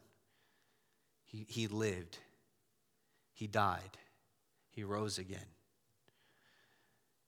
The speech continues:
Jesus is our, our, our, our king. He's our shepherd king. He is our priest. But he's also the lamb that was slain, the one who died for our sins. So the question is, how will you respond?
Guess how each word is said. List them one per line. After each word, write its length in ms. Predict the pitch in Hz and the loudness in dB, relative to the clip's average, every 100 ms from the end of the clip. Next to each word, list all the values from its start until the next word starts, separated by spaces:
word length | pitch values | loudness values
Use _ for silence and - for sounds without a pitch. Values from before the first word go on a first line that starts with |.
| _ | _
Jesus 420 | - 123 131 135 135 | -2 2 6 6 6
is 140 | 123 | 8
our, 240 | 120 107 - | 8 6 2
our, 220 | 92 107 - | -2 -2 0
our, 160 | 107 92 | -2 -2
our 80 | 104 | -4
king. 480 | - 123 92 87 - - - _ _ _ _ _ _ _ | -2 -2 -2 -6 -14 -20 -20 _ _ _ _ _ _ _
He's 100 | - | -12
our 60 | 85 | -4
shepherd 440 | - 123 104 92 | 0 0 0 -6
king. 280 | - 85 85 - _ - _ _ | -8 -12 -14 -18 _ -20 _ _
He 120 | - 101 | -8 -2
is 80 | |
our 120 | 101 95 | -2 -2
priest. 680 | - 107 95 - - - - _ - - - - - | -4 -4 -2 -4 -6 -10 -20 _ -20 -20 -20 -20 -6
But 100 | 110 | -2
he's 140 | 104 | 2
also 500 | 110 107 - 95 90 - - _ | 2 4 2 0 -4 -10 -20 _
the 100 | - | -8
lamb 280 | 92 101 101 | -2 0 0
that 120 | 95 | -2
was 100 | 92 | -2
slain, 400 | - - 92 92 92 - | -2 -2 -6 -12 -14 -10
the 80 | |
one 100 | 101 | -8
who 200 | 87 98 92 | -6 -6 -4
died 420 | - 98 101 98 - - | 2 4 4 2 -6 -10
for 160 | - | -6
our 140 | 92 90 | -4 -2
sins. 260 | - - - 92 - - - _ _ - - _ - - - - | -4 -4 -10 -18 -20 -20 -20 _ _ -20 -20 _ -20 -20 -20 -16
So 80 | - | -14
the 60 | - | 0
question 380 | 131 127 - | 2 2 2
is, 100 | 107 | 0
how 140 | - 113 | 2 2
will 100 | 113 | 2
you 100 | 107 | -2
respond? 360 | 95 - - | -4 -6 -8